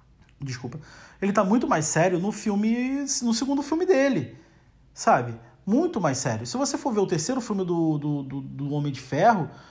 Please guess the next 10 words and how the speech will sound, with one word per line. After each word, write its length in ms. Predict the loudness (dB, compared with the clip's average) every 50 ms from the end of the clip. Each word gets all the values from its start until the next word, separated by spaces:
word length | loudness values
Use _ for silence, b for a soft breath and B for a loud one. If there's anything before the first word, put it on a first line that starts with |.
| B B B B
o 80 | -8
cara 240 | 0 2 2 4 4
tá 160 | 4 4 2
super 880 | 2 0 -4 -8 -8 -2 2 2 2 2 2 2 2 4 4 4 2 2
agente 400 | 2 2 0 -2 0 0 0 0
secreto. 720 | 0 0 -2 -2 -2 0 4 6 6 6 4 2 -4 -10 -10 -10 -14 b b b b b b b b b b b b b b b b b b
Então, 220 | -4 0 2 2 2
tipo 200 | 2 0 -2 0
assim, 420 | 0 2 2 2 2 2 0 B B B B B B B B _ _ _ _ _ -20 -20 -20 _ _ _
o 420 | 4 6 8 8 6 4 -2 -14